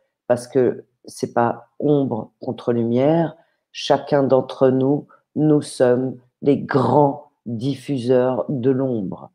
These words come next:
Il suffit de voir nous-mêmes à quel point on est capable de se juger et culpabiliser. C'est l'outil parfait du satanisme.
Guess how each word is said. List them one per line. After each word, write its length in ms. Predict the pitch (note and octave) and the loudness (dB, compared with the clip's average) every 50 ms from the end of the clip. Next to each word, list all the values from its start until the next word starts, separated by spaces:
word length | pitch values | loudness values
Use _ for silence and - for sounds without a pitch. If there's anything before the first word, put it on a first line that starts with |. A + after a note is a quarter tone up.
| _ _ _ _ _ _ _ - | _ _ _ _ _ _ _ -6
Il 80 | B2 A#2+ | -6 -6
suffit 400 | - - B2 B2 A#2+ - C#3 C3 | -6 -6 -8 -8 -6 -4 -2 0
de 140 | A2 B2+ | 2 2
voir 560 | A#2+ A2 A#2+ B2+ B2 B2 A#2+ A2+ A2+ - _ - - | 2 2 2 4 4 4 2 0 -2 -8 _ -10 -6
nous-mêmes 680 | A#2+ A#2 A#2+ A2+ A#2 A#2+ C3+ D#3 F3+ F#3 F#3 F#3 F3+ F#3 - - - _ _ _ - | -4 -2 -2 0 0 2 4 6 6 6 4 4 2 -2 -6 -16 -20 _ _ _ -4
à 100 | - A#2 | -2 -2
quel 300 | A#2+ A#2+ - C3 A#2+ A2 | -2 -2 -2 -2 -2 -2
point 340 | A#2 - - C#3 C#3+ D3 D3+ B2+ | -2 -4 0 2 2 2 2 2
on 160 | - B2 B2 A#2+ | 2 2 2 2
est 80 | A#2 | 0
capable 380 | A#2+ B2 A#2+ A2+ - C#3 B2 B2 | 0 0 0 2 2 2 2 2
de 100 | A#2 B2 | 0 0
se 320 | A#2+ - - C3+ B2+ - | 0 0 0 0 2 2
juger 720 | A#2+ A2 G#2+ B2 C3 B2 G#2+ A2+ C#3 D3+ D#3+ - - - - | 0 -2 -4 -4 -2 -2 0 4 6 6 6 6 4 2 -2
et 80 | A2+ - | -2 -2
culpabiliser. 920 | - - C#3+ C3 - - B2 - B2+ A#2 - B2+ A2 - A2+ G2+ E2 - _ _ _ _ _ _ _ _ _ _ _ _ _ | -2 -4 -4 -2 -2 -2 -2 -2 -2 -4 -4 -4 -4 -2 -4 -4 -4 -4 _ _ _ _ _ _ _ _ _ _ _ _ _
C'est 240 | - - - - D3 | -14 -2 4 4 6
l'outil 720 | C#3+ D3 E3+ F3 F3+ - - - A2+ A2 G#2 G2+ A2 - _ _ _ _ _ _ _ _ _ _ - | 6 8 6 4 4 -2 -6 -4 -2 -2 -2 -4 -6 -14 _ _ _ _ _ _ _ _ _ _ 0
parfait 760 | - F3 - - - - - - - A2 G2+ G#2 A2 - - _ _ _ _ _ _ _ _ | 0 0 0 -2 -10 -12 -10 -4 -2 -2 -2 -2 -4 -10 -14 _ _ _ _ _ _ _ _
du 380 | - D3 C3+ A#2+ G#2+ B2 D3 C#3+ | -6 -4 -4 -4 -2 -2 -4 -4
satanisme. 1700 | A#2+ - - - E3+ D3 C#3+ - - - - - B2+ C3 C3+ B2+ B2+ B2+ B2+ C3 B2+ A#2 A#2 A2+ A2 A2+ - - - A#2+ A2 G#2+ G#2+ | -4 -6 -2 2 2 2 2 0 -6 -10 -2 2 4 4 4 4 2 2 2 2 4 4 2 2 0 -4 -8 -10 -8 -6 -6 -6 -8